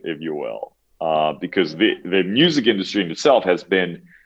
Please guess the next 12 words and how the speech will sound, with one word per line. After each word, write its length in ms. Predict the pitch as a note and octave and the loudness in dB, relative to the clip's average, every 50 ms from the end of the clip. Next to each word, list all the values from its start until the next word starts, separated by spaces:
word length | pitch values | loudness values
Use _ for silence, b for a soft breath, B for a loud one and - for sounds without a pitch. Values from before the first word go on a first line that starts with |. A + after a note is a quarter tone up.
| b b b _ _ _ _ _ _ _ | b b b _ _ _ _ _ _ _
a 160 | A2+ A2+ G#2+ G#2 G#2+ | 0 0 0 -2 -6
pioneer 880 | - - A2 G#2 G2+ F#2+ F#2+ F#2 F#2 F#2+ A2 B2+ C#3 C#3 B2 A2 G2 - | -10 -4 -2 0 0 0 -2 -4 -4 -4 -4 -2 0 0 0 0 0 -2
in 200 | - - G2 F#2 | -4 -8 -8 -6
embracing 680 | F2+ F2 D2+ - G2 G2 F#2+ F2+ - - - E2+ E2 | -8 -8 -4 -2 0 0 0 -2 -6 -12 -16 -18 -16
technologies 1000 | - - - - - F2+ F#2+ G2 F#2+ F#2+ F#2 F2 D#2+ F2+ F2 E2+ E2 E2 - - - - - | -14 -14 -14 -10 -4 0 2 4 4 4 4 2 0 -2 -4 -4 -4 -6 -8 -10 -16 -10 -4
or, 360 | E2 F2+ F2+ F2 E2+ F2 - - - - | 2 2 4 4 4 2 -2 -4 -6 -4
or 280 | F2+ E2+ E2+ E2+ E2 - _ _ _ _ _ _ | -2 0 0 0 -2 -6 _ _ _ _ _ _
first 280 | - C3 C#3+ C#3+ - - | 2 2 2 2 2 -2
being 160 | A#2+ G#2+ F#2+ | -2 -2 -2
disrupted, 560 | E2 F#2 - - F#2+ F2 - - - F2 E2+ - | -4 -8 -6 -4 -4 -4 -2 -4 -6 -8 -8 -10
then 300 | E2 E2 F#2+ A#2+ B2+ B2 | -4 0 0 2 2 0
embracing, 720 | A2+ F#2+ - F#2+ F#2+ F2+ F2+ - - F#2 F2 E2+ E2 E2 | -2 -2 0 0 2 2 0 -2 -4 -6 -6 -6 -8 -10